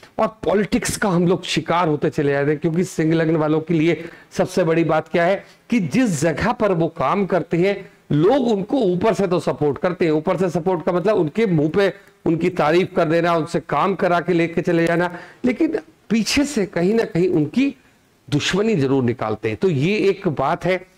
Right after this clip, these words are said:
तो यहाँ पर जो आपके hidden शत्रु है, मतलब ऐसे शत्रु जो आपके सामने कुछ और हैं और पीछे कुछ और हैं,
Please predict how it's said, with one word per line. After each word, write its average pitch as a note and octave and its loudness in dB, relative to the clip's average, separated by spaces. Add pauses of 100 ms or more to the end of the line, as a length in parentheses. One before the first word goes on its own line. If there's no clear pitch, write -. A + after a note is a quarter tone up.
(160)
तो C4+ 0
यहाँ F#3+ 2
पर D#3 -2 (280)
जो A3+ 0
आपके A#3 2
hidden F#3 0
शत्रु F3+ 0
है, B2 2
मतलब D#3 0 (360)
ऐसे F3+ 0
शत्रु G3+ 0
जो E3+ 2
आपके F3 0
सामने G3+ 0
कुछ E3+ -2
और F3+ 2
हैं F#3 0
और F3+ 0
पीछे F3 -2
कुछ F#3+ -2
और E3+ 2
हैं, F#3+ -2